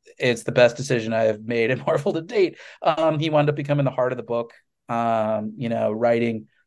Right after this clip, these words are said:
writing the, the, the Barry Allen moment of future Miles Morales, um, sacrificing himself to stop the hordes of Annihilus, the Annihilation Wave, um, is, I still think, my proudest moment at Marvel to date. Um,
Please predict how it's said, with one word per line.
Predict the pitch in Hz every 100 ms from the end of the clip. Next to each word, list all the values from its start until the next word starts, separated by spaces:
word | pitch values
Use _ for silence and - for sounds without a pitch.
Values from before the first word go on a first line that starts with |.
| -
writing | 123 120 120 120 117 113 _ _
the, | 117 110 117
the, | 113
the | 117 113
Barry | 110 113 117 113 113
Allen | 110 117 110
moment | 110 110 110
of | 117 -
future | 117 107 113
Miles | 110 107 110
Morales, | 113 107 107 107 107 - _ _ _ _ _
um, | - 107 107 104 -
sacrificing | - 110 113 110 107 110
himself | 107 107 107 -
to | -
stop | - 110 104 -
the | 104
hordes | 120 107 107
of | 107
Annihilus, | 101 101 104 101 101 -
the | 113
Annihilation | 110 104 101 104 104 107
Wave, | 107 101 104 107 _ _ _ _ _ -
um, | 113 110 107 139 143 - _ _ _ _ _
is, | 131 117 113 107
I | 107
still | 104 - - 120 110
think, | 113 - _ _
my | 117 107
proudest | - 120 117 120 123
moment | 131 120 120 120
at | 131
Marvel | 117 113 110
to | 110
date. | 110 143 147 _ _ _ _ _ _ _
Um, | 110 110 110 107